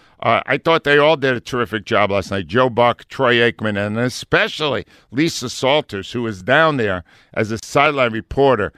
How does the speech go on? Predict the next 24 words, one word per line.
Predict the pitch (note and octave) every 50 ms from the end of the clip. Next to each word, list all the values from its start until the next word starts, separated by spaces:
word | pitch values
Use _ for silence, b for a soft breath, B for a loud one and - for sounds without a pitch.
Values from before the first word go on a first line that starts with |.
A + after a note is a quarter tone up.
| b b b b -
really | G#2+ A2+ C3+ E3 F#3+ G#3 G3 F#3 E3
bringing | D3+ G#2 - C3+ D3 C#3+ C3+ C3+ C3 B2
you | A#2+ B2 B2
the | A#2 G#2 G2+
sense | - - - C3+ B2 A#2 - -
of | A2+ F#2+ E2
what | G#2 B2 A#2+ -
was | A#2 A#2 -
fe-, | - - - C3+ C3
being | G#2+ G#2+ A#2 A#2 A2 G2
felt | - - A#2+ A2 G#2+ G#2 - - -
on | A2 A2 A2+ A2+ A2
the, | G#2+ G2+ - -
on | A2 A2+ A2+
the | G#2
field. | - - - B2+ B2 A2+ F#2+ - b b b b b
Here's | b - D3 E3 F3 F#3 D3+ D3
when | D3 C#3+ C3+ B2+
they | B2 A#2+
started | A2+ - - - - C#3 B2+ B2+ B2 B2 G#2+
describing | G2 A2+ - - - - A#2+ A2+ A2 A2 G#2 G#2 G2+ F2 - _ _ _ _ _
this | G#2+ G#2 - -
incredible | G#2 F2 - - B2 A2 G#2 G2 G2 G2+ F#2+
event. | F2 D#2+ F#2 F2+ D#2 -